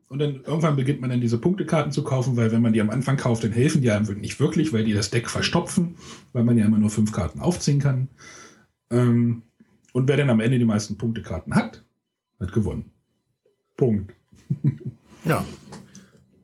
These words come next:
Speaker 2: Ja, ich denke, das war jetzt mal, <clears throat> wie gesagt, für alle die, die es nicht kennen,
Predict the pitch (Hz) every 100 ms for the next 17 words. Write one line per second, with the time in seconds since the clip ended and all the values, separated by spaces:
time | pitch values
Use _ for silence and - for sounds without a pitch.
0 | - 123 120 151 139 123 127 123 127 123
1 | - 170 135 - - 170 - - 139 156
2 | 135 147 131 123 147 - - 127 135